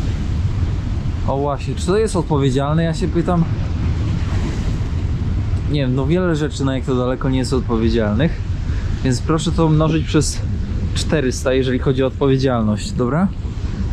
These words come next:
Nie opierajcie. O, o, o, o, o, o, właśnie. Nie no, nie wyglądasz tak źle. Test, test jakości wody. Tutaj przy ujściu, eh, woda jest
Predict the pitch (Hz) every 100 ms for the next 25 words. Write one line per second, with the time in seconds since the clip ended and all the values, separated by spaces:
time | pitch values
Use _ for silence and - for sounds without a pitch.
0 | - - - 139 143 147 147 151 - -
1 | 131 160 156 151 - - - - - 170
2 | 170 - 165 - 165 165 - 156 143 143
3 | 117 - 104 107 - - - - - -
4 | - - - 151 160 156 147 143 151 160
5 | 160 - 165 143 151 117 - - - -
6 | - - - - - - 160 180 - -
7 | - - - - 175 180 - 165 175 170
8 | - 180 165 151 127 165 175 - - -
9 | - - - - - - 180 196 180 -
10 | - 123 - 165 185 160 - - 123 104
11 | - - - - - - - - - -
12 | 165 156 147 127 139 170 175 170 170 -
13 | -